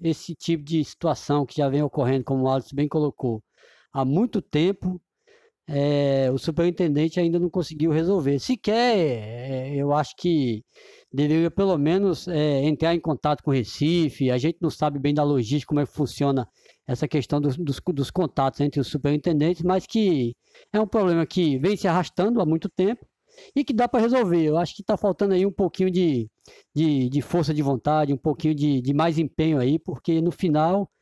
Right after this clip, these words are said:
quem paga é, ou é o carteiro que tá na ponta ali, junto com o cliente, né, que recebe as suas correspondências, como bem o Alisson falou, já vencidas.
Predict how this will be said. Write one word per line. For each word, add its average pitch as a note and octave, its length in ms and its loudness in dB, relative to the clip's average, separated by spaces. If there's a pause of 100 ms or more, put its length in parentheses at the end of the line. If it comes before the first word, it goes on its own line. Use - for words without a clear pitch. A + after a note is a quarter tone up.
(300)
quem F#3+ 180 0
paga F3+ 640 0 (200)
é, D3 300 0 (100)
ou A3 200 2
é E3+ 80 4
o D#3+ 80 0
carteiro A3 440 0
que - 80 -16
tá F3 100 2
na F#3 120 2
ponta F3 380 0
ali, G#3+ 360 2 (440)
junto G3+ 520 -2
com G#3 540 2
o E3+ 60 -4
cliente, F#3+ 440 0
né, F3+ 120 2
que E3 120 0
recebe D#3 380 0
as C3+ 60 -2
suas D#3+ 220 -2
correspondências, D3 680 0
como D3 320 0
bem C3+ 240 0
o C3+ 80 2
Alisson B2+ 240 -2
falou, B2 400 0 (220)
já C#3+ 160 0
vencidas. A#2 600 -4